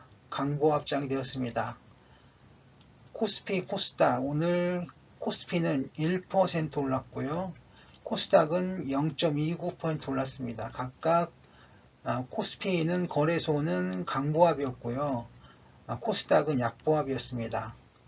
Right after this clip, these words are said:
삼화알루미늄 보겠습니다. A등급의 저평가, 할인지수 A등급의 저평가, 동원산업 A등급의 저평가인데요. 주의할 점은 삼화알루미늄과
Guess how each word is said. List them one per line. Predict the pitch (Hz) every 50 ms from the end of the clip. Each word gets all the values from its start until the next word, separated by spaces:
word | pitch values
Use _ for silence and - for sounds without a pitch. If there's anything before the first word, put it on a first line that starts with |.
| - - - - - - - - - - - - - - - - - - - - - - - - - -
삼화알루미늄 | - - - 214 226 220 196 165 160 160 160 165 160 139
보겠습니다. | 135 131 143 135 - - 135 131 127 123 123 143 151 165 170 - - - - _ - -
A등급의 | 151 147 160 170 160 - 156 151 151 135 139 143 139 165 175 180 185 185 185 190 180 - - - - _ - -
저평가, | - - 143 - - 151 143 139 127 - - 131 127 117
할인지수 | 113 - 160 170 175 175 175 165 147 147 135 135 156
A등급의 | 139 139 151 156 151 151 147 147 135 139 135 127 151 170 175 180 185 190 185 160 147 - -
저평가, | - - 131 127 - 143 131 127 123 - - 127 127 117 - - - - - - - -
동원산업 | - 151 151 151 156 151 151 147 139 143 151 -
A등급의 | 165 151 151 160 151 151 147 147 135 139 143 139 165 180 180 180 185 185 180 160
저평가인데요. | - 143 135 - - 139 139 131 151 135 131 131 135 123 135 135 147 160 156 139 123 - - - - - - - - - - - - - - -
주의할 | - - 170 175 180 185 190 185 185
점은 | - 180 165 160 170 180 190 196 196
삼화알루미늄과 | - - 220 220 233 240 233 226 208 190 175 165 156 147 147 139 156 165 175 180 180 180 180 175 175 180